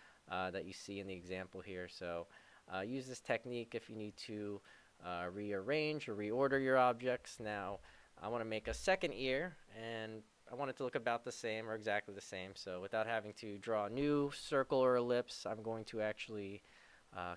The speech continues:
copy and paste this one. Uh, another, uh, easy way to copy and paste is to duplicate. So whether from your keyboard you do,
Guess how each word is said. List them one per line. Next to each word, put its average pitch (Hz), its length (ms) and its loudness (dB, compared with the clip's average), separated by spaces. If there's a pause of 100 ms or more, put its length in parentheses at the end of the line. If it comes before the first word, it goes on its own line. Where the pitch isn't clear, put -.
copy 113 340 2
and 101 120 -6
paste - 380 -2
this 165 220 -2
one. 143 360 0 (520)
Uh, 95 240 -2
another, 120 720 6 (200)
uh, 98 220 -6
easy 120 380 -2
way 113 180 6
to 110 140 4
copy 117 340 6
and 104 100 -6
paste 117 380 0
is 104 240 -6
to - 220 -8
duplicate. 127 760 2 (500)
So 113 320 2
whether 117 500 6
from 113 240 -4
your 107 120 0
keyboard 143 640 4
you 123 80 -2
do, 113 480 0